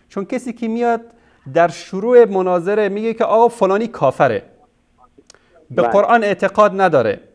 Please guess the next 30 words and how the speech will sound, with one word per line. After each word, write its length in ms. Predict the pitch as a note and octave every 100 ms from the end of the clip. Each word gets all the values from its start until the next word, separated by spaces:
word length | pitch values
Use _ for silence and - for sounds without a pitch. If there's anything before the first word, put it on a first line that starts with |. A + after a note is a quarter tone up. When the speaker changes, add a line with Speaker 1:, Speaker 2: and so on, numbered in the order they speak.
| _ _ _ _ _ -
Speaker 1:
به 420 | A#2+ D#3+ D#3+ D3+ - _ -
روایت 460 | C#3+ E3 F#3+ A3 G#3+
اعتقاد 540 | F#3+ F#3+ F#3+ G#3+ F#3+
نداره، 380 | G3+ E3 B2 G#2+ - _
خب 160 | - E3
شما 200 | - G#3
با 120 | F#3+
این 100 | G#3+
شخص 260 | G3+ G#3+ G3+
می‌خواید 280 | F3+ G#3 G3
چطوری 340 | G3 F#3 F#3+
بحث 300 | F3 D#3 -
و 40 |
مناظره 420 | B2+ A2 G#2 G#2 G2+
بکنید؟ 440 | A2 G#2 - _ _ _ _ _ _ _ _ _ _ _ _ _ _ - -
Speaker 2:
خیلی 200 | C#3+ C3+
متشکرم، 800 | B2 - G2+ F#2 G#2 G#2 G2+ A2
لطف 260 | B2+ -
کردید. 280 | B2 A2+ G#2+
Speaker 1:
تشکر. 280 | F#2 B2+ A2 _ _
تشکر 160 | - A2
Speaker 2:
بازم 260 | A#2 B2+ A#2
Speaker 1:
از 120 | A2
شما. 140 | A2
Speaker 2:
به 60 | A#2
اندازه 560 | C3 B2+ A#2+ G#2+ A#2
آشنا 460 | A#2 A#2 - G#2+ A2
شدم 360 | - G#2+ G#2 G2+
با 100 | G2
مسائل. 520 | F#2+ F#2+ - F2